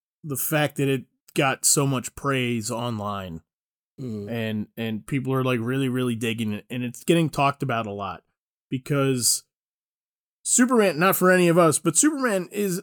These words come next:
Speaker 1: kind of a hard sell for people sometimes. And I,
Speaker 2: Mm-hmm.
Speaker 1: I don't know that people necessarily get it.
Speaker 2: No.
Speaker 1: And for this version that is so, like, unapologetically optimistic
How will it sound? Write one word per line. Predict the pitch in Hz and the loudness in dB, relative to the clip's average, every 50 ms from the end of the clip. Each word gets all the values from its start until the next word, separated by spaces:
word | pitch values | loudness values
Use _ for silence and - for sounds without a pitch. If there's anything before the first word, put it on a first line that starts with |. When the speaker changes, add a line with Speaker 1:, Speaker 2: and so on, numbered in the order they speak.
| _ - | _ -2
Speaker 1:
kind | - 262 339 392 349 | 2 2 4 4 4
of | 302 - | 2 2
a | 240 | 2
hard | 208 262 277 254 185 | 4 4 4 6 6
sell | - - 190 170 151 135 | 6 6 6 6 6 4
for | - - 123 | 2 0 -2
people | - 131 117 - - 98 | -2 -2 -4 -4 -4 -6
sometimes. | - - 113 104 101 - 113 92 64 52 - - - - - _ _ _ - | -6 -4 -4 -6 -8 -8 -10 -10 -12 -12 -16 -18 -20 -20 -20 _ _ _ -8
And | 123 120 - | -4 -2 0
I, | 123 127 131 | 0 2 2
Speaker 2:
Mm-hmm. | 139 117 | 0 2
Speaker 1:
I | 147 147 | 0 2
don't | 147 185 202 202 180 | 4 4 4 4 4
know | 180 175 170 170 | 4 6 6 6
that | 165 165 | 4 4
people | - 185 170 170 165 160 | 2 0 0 2 2 2
necessarily | 156 160 147 135 160 139 - 151 139 139 135 131 120 | 2 2 2 2 2 2 2 2 2 4 2 2 0
get | 113 113 117 110 95 | -2 -4 -4 -4 -4
it. | 82 - - - _ _ _ _ _ - - | -6 -10 -14 -16 _ _ _ _ _ -12 -8
Speaker 2:
No. | 113 104 95 165 - _ _ _ _ _ _ _ _ _ _ _ _ _ _ - | -8 -8 -8 -10 -14 _ _ _ _ _ _ _ _ _ _ _ _ _ _ -4
Speaker 1:
And | 131 135 135 135 131 131 123 | -2 0 0 0 0 -2 -2
for | - - 147 | 0 2 4
this | 160 202 214 190 | 6 6 6 6
version | 190 190 196 190 165 180 175 165 | 6 6 6 6 8 6 6 6
that | 156 151 151 | 6 4 4
is | 151 - | 4 2
so, | - - 185 185 180 | 4 4 6 6 6
like, | 175 170 160 151 - - | 6 4 2 2 0 0
unapologetically | 208 220 220 208 - - 190 185 185 180 156 131 160 160 165 165 - 160 156 143 | 0 2 2 2 2 4 4 6 6 6 6 6 6 6 4 4 4 2 2 2
optimistic | 143 156 147 - - 139 139 147 151 - - - 156 147 - - - | 4 2 2 2 0 0 2 2 2 2 2 0 0 0 -2 -4 -18